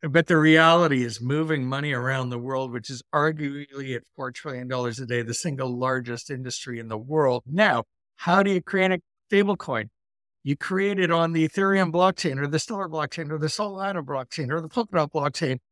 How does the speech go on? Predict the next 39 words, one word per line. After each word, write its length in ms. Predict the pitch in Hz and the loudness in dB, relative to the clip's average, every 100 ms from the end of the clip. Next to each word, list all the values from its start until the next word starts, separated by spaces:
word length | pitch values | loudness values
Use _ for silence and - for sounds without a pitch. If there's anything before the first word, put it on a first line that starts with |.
| _ _ | _ _
or 80 | 147 | 4
you 160 | 165 185 | 4 4
create 340 | - 208 214 | 2 2 4
it 120 | 202 | 4
on 160 | 196 180 | 2 2
those 240 | 180 160 | 2 0
blockchains. 680 | - 180 196 208 - 127 110 | -4 -8 -4 -4 -4 -6 -4
And 100 | 135 | -8
when 140 | 131 | -2
those 220 | 175 202 127 | 2 2 2
blockchains 640 | 147 165 202 - 143 123 | -4 0 0 -2 -6 -4
are 80 | 226 | -6
creating 640 | - - 170 160 196 190 | -8 -12 -4 0 0 0
and 160 | 139 151 | -2 0
minting 360 | 185 180 170 135 | 0 0 -4 -2
these 180 | 117 | -4
dollars 380 | - 95 92 147 | 0 2 2 0
that 120 | - | -4
are 80 | 123 | -12
being 480 | 127 156 170 165 151 | -8 -4 -2 -2 0
moved 300 | 165 185 147 | 0 0 0
around 340 | 143 143 139 - _ _ _ - | -2 -2 -6 -14 _ _ _ -6
the 80 | 127 | -2
world 320 | 180 196 151 | 4 6 6
at 100 | 127 | 4
some 320 | - 226 240 | 2 2 0
point 300 | 165 131 110 | -2 -4 -4
in 80 | 110 | -10
time 320 | 139 117 135 | -10 -8 -8
at 80 | 127 | -10
the 100 | 120 _ _ | -14 _ _
tune 240 | - 127 123 | -6 -2 -2
of 160 | 107 | -6
a 80 | 127 | -10
trillion 540 | - - 135 208 135 101 | -10 -6 -2 0 0 -2
dollars 360 | 104 113 107 127 | -10 -10 -10 -12
a 20 | |
day, 400 | - 117 156 175 _ _ _ _ _ _ | -12 -12 -12 -14 _ _ _ _ _ _
it's 340 | 156 143 147 | 8 8 8